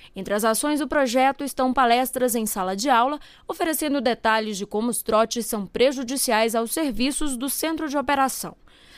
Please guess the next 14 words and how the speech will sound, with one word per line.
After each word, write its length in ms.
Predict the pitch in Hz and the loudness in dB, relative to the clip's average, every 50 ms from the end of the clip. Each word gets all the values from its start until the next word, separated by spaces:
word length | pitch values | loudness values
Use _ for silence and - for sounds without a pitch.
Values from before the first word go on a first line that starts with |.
| - - | -10 -8
Depois 260 | - 208 - 214 202 | -6 -4 -2 -2 -2
da 80 | 202 190 | -2 -2
conversa, 580 | - 269 285 240 202 214 220 247 247 - 294 262 - - - - - | -2 0 0 0 2 2 2 2 0 -2 -6 -8 -10 -14 -20 -10 -6
os 100 | 403 320 | -2 -2
estudantes 560 | 349 339 - 311 254 294 302 302 294 294 262 | -2 -2 -2 0 0 0 2 0 0 -4 -4
visitam 480 | 247 247 269 220 269 269 - 277 269 262 | -4 -4 -2 -2 -2 -2 0 0 2 2
a 80 | 254 | 2
estrutura 460 | 262 262 - - 247 214 254 240 240 226 | 2 0 -2 -4 -4 -2 0 2 2 2
da 100 | 233 233 | 2 0
Central 360 | - 240 220 202 - 185 185 | 0 0 -2 -2 -2 -4 -2
de 100 | 170 202 | -2 -4
Atendimento 600 | 202 240 240 247 214 202 202 226 269 - - 277 | -2 -2 -2 0 -2 0 0 0 0 0 -2 -4
do 120 | 240 262 | -6 -6
ciodes, 580 | - - 339 302 247 233 233 208 233 262 - | -4 -2 2 4 4 4 4 2 -2 -8 -10